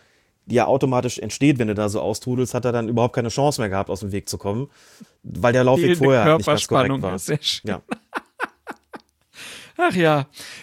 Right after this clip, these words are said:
Speaker 2: du hast dann, ähm, es dir natürlich nicht nehmen lassen, einfach mal auf Twitter zu fragen, „Wie lautet denn hier die korrekte Spielfortsetzung?“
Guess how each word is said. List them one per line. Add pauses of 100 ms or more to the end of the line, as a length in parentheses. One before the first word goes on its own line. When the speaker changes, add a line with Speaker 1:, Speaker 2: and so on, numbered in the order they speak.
Speaker 2:
du
hast
dann,
ähm,
es
dir
natürlich
nicht
nehmen
lassen,
einfach
mal
auf
Twitter
zu
fragen,
„Wie
lautet
denn
hier
die
korrekte
Spielfortsetzung?“